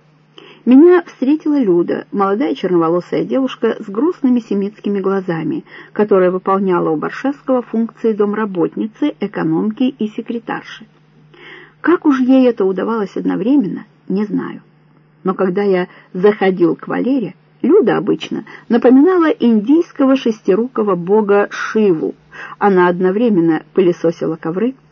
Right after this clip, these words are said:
отвечала на звонки, мыла посуду и, во всяком случае, мне так казалось, бегала в магазин за продуктами. Деятельная, одним словом, девушка. Ни минуты на месте не сидела.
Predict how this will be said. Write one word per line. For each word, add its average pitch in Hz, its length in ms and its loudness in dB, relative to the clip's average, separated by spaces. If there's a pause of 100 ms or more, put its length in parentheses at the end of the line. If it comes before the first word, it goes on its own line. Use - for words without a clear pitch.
(160)
отвечала 220 480 -2
на - 160 0
звонки, 175 500 -2 (200)
мыла 196 300 2
посуду - 600 -2 (200)
и, 208 100 2
во 214 120 4
всяком 214 320 -4
случае, 208 380 -4
мне 196 360 -2
так - 220 -14
казалось, 202 480 -6 (280)
бегала 196 420 2
в 180 60 -2
магазин 180 440 -2
за - 80 -8
продуктами. - 560 -12 (480)
Деятельная, 180 840 -2
одним 170 260 -2
словом, 170 360 -2
девушка. - 440 -6 (540)
Ни 330 280 6
минуты 302 400 6
на 165 120 2
месте 160 340 -2
не - 140 -6
сидела. - 400 -8